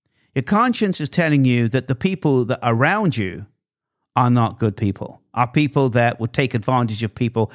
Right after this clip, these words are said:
just by how they're talking, just how they are. Your conscience is speaking to you loud and clear. Everybody's conscience is different. Some people don't have any.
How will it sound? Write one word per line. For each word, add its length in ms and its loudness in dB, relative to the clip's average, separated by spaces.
just 180 0
by 120 2
how 200 2
they're 140 -2
talking, 480 -4
just 320 -2
how 540 0
they 280 0
are. 360 -4
Your 120 2
conscience 880 -2
is 140 -2
speaking 400 -2
to 140 -4
you 100 4
loud 300 2
and 160 0
clear. 420 -2
Everybody's 720 2
conscience 720 0
is 180 -2
different. 500 -4
Some 240 -2
people 240 2
don't 240 0
have 320 0
any. 340 -6